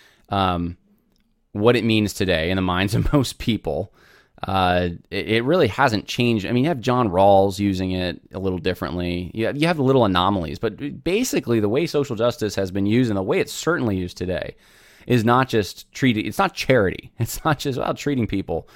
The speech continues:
right. Um, it's much more than that. And this is, uh, again, Professor who's saying this is a hobby horse of his.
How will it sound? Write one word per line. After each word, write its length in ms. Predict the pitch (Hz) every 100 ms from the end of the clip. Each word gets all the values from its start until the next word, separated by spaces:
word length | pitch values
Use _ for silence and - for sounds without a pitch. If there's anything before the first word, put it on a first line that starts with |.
| - - - _
right. 460 | - 101 92 - - - _ _ -
Um, 580 | - 95 92 92 90 92 - _
it's 200 | 110 104
much 240 | 110 101 -
more 160 | 85
than 140 | 80 -
that. 260 | - - _ -
And 440 | 98 92 92 92
this 340 | - 113 113
is, 440 | 113 107 98 92 -
uh, 380 | 50 50 50 - - _ _ _ - _ _ -
again, 340 | 127 156 104
Professor 560 | 101 92 127 127 98 98
who's 160 | 95
saying 160 | 104 104
this 140 | 107
is 80 | 117
a 40 |
hobby 520 | 92 - - 185 175 107
horse 320 | 92 76 -
of 100 | -
his. 480 | - - - -